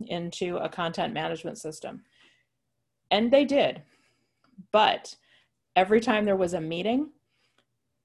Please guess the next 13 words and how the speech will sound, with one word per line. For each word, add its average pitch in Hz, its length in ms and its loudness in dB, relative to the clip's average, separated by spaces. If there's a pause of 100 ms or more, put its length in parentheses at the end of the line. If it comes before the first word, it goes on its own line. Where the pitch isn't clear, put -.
(320)
the 165 100 -4
people 202 420 2
in 180 100 0
charge 190 400 4
of 175 180 -2
the 170 80 2
meeting, 165 420 -4
the 156 120 -4
Capital 185 580 -2
Review 220 380 2
Committee, 175 580 -6 (460)
they 175 420 4
put 156 400 0